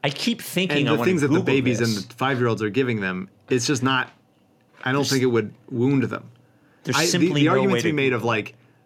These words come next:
Speaker 2: maybe you get, you grind up and get in the gears and stuff and you c-, c-, stop moving and you have to sort of just, like, turn the, the gun manually.
Speaker 1: Hmm.
Speaker 2: But it's tough.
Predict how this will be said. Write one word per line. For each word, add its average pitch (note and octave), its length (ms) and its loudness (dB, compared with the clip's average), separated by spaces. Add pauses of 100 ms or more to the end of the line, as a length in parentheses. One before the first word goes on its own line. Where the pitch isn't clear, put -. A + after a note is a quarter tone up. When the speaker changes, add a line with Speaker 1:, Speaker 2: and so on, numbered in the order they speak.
(160)
Speaker 2:
maybe C3+ 240 2
you B2 100 2
get, C#3 340 -2
you B2 140 0
grind B2 400 0
up A#2+ 160 0
and G#2 160 -4
get B2+ 160 0
in A2+ 80 -4
the A2 80 -2
gears A#2+ 400 2
and G#2 120 -6
stuff G2 280 -4
and G#2+ 80 -6
you G2 80 -8 (120)
c-, D3 100 -16 (100)
c-, - 100 -12
stop A#2+ 300 -2
moving A2 420 0
and G2+ 100 -6
you G#2 60 -4
have A2 120 -4
to G2+ 100 -10
sort A2 180 -2
of G2+ 60 -4
just, G#2 120 -4
like, G#2+ 200 -4
turn A#2+ 320 -2
the, G2+ 180 -4 (720)
the G2+ 380 -2 (340)
gun A2 300 -2
manually. G2 580 -4 (720)
Speaker 1:
Hmm. G2 200 -2 (800)
Speaker 2:
But A#2 100 -2
it's G#2+ 100 -4
tough. A2 300 -4